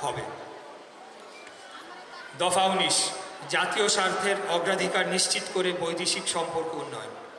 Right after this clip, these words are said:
সকল বৈদেশিক সম্পর্কের ক্ষেত্রে জাতীয় স্বার্থ, নিরাপত্তা ও সার্বভৌমত্বকে প্রাধান্য দেওয়া হবে।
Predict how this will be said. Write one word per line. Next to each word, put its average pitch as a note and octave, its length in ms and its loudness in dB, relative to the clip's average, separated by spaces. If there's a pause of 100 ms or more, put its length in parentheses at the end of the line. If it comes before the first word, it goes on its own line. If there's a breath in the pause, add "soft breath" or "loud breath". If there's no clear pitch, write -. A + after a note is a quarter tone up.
(760)
সকল G3 400 4
বৈদেশিক F#3+ 520 2
সম্পর্কের F#3+ 520 2
ক্ষেত্রে G3 380 0 (380)
জাতীয় F3 440 4
স্বার্থ, F3+ 340 2 (480)
নিরাপত্তা F3+ 720 2
ও C4 80 4
সার্বভৌমত্বকে F3+ 1000 2
প্রাধান্য E3+ 460 2
দেওয়া E3+ 220 4
হবে। F3+ 220 4